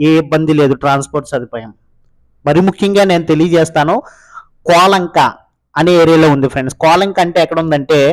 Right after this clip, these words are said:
మన యానం, కాకినాడకి ఇరవై ఐదు కిలోమీటర్ల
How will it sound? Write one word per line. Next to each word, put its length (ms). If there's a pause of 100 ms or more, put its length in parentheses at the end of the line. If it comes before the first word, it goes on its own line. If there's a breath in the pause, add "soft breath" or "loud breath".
(300 soft breath)
మన 100 (160)
యానం, 380 (880)
కాకినాడకి 760 (320)
ఇరవై 280
ఐదు 180
కిలోమీటర్ల 420